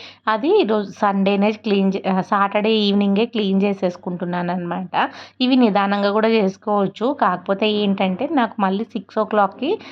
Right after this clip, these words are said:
మా పెద్దమ్మాయిని డ్యాన్స్ క్లాస్కి తీసుకెళ్ళాలి, తనకి రిహార్సల్స్ ఉన్నాయి యాన్యువల్ డే ప్రోగ్రామ్ కోసము.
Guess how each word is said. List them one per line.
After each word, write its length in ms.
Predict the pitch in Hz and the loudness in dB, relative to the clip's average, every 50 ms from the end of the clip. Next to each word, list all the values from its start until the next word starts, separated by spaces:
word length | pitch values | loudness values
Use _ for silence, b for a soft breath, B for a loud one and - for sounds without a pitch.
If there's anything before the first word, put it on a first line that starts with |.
| B B B B | B B B B
మా 80 | 208 202 | -2 0
పెద్దమ్మాయిని 680 | 202 202 185 170 190 202 208 214 220 214 208 220 277 | 0 0 0 0 0 0 2 0 0 0 2 0 2
డ్యాన్స్ 400 | 247 220 208 196 190 202 190 - | 2 2 2 2 2 0 -2 -2
క్లాస్కి 440 | - 233 226 220 220 - - - 196 | 0 0 0 0 -2 -6 -14 -12 -6
తీసుకెళ్ళాలి, 720 | 180 185 185 175 - - 196 185 190 190 175 165 156 156 | -4 -4 -4 -6 -6 -4 -2 -2 0 0 -2 -2 -4 -2
తనకి 320 | - 185 185 175 - 180 | -4 -4 -4 -2 -4 -2
రిహార్సల్స్ 640 | 180 185 175 190 185 196 185 196 202 202 196 - 196 | -2 -2 -2 -2 -2 -2 -2 -2 -2 -4 -4 -4 -4
ఉన్నాయి 380 | 170 170 170 156 147 160 214 | -2 -2 0 0 0 0 -2
యాన్యువల్ 520 | 254 247 196 160 165 170 170 175 175 170 170 | -2 0 0 0 0 0 2 2 2 2 2
డే 60 | 175 | 0
ప్రోగ్రామ్ 500 | 175 - 180 165 151 156 160 160 160 151 | 0 0 -2 -2 0 0 0 0 0 -2
కోసము. 540 | - 160 151 - 151 143 143 156 240 403 | -8 -8 -8 -6 -6 -6 -4 -2 -4 -4